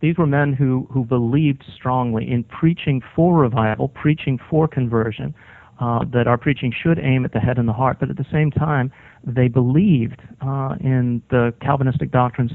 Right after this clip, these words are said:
taught in the Confessions, and they wanted to hold on to them, whereas the New School men uh, were more, as I said, more Arminian, more, more culturally, uh, influenced, and had, um, this system of revivalism that they were pushing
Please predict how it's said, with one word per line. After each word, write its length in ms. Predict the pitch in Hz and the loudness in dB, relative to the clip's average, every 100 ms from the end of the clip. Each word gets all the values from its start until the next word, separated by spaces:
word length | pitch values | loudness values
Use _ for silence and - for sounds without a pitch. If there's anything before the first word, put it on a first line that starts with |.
| - | 0
taught 260 | 131 123 - | 2 2 0
in 220 | 123 120 | -2 0
the 80 | 117 | -2
Confessions, 640 | 127 123 180 170 - 120 131 | -4 -6 -4 -4 -4 -6 -4
and 80 | 120 | -4
they 60 | |
wanted 220 | 120 123 120 | -2 -2 2
to 80 | |
hold 200 | 117 120 | 2 2
on 180 | 123 131 | 2 0
to 40 | 120 | 0
them, 180 | 113 113 | 0 2
whereas 220 | 117 113 | 0 0
the 80 | 123 | 0
New 160 | 117 123 | 0 0
School 300 | - 123 113 | -2 0 2
men 340 | 113 117 113 - - - - - | 2 2 0 -6 -20 -20 -16 -6
uh, 320 | 123 117 117 | -2 0 -2
were 200 | 120 117 | 0 0
more, 320 | 113 117 117 117 | 2 2 2 0
as 100 | 117 | 0
I 60 | 110 | -2
said, 260 | 127 113 127 | -2 -2 -2
more 180 | 120 123 | 0 2
Arminian, 420 | 117 117 117 113 | 2 2 2 0
more, 220 | 113 113 - | 0 -2 -2
more 160 | 117 110 | -2 -2
culturally, 760 | - 123 - 123 117 113 110 - | -2 -4 -2 -2 0 0 -2 -4
uh, 200 | 117 113 127 | -4 -2 0
influenced, 640 | 120 113 123 117 - - | 0 0 0 0 -4 -8
and 160 | 120 113 | -4 0
had, 240 | 117 113 113 196 | 0 0 -4 -4
um, 400 | 123 117 113 117 139 | -2 0 0 -2 -4
this 100 | 117 - 180 165 - | -6 -6 -10 -6 -4
system 260 | 143 131 | -2 2
of 60 | 113 | 2
revivalism 880 | 113 113 117 117 117 117 120 113 120 | 2 4 4 4 4 2 2 0 -2
that 140 | 127 | -2
they 60 | 120 | -2
were 100 | 131 | -2
pushing 360 | - 131 139 | -4 -4 -4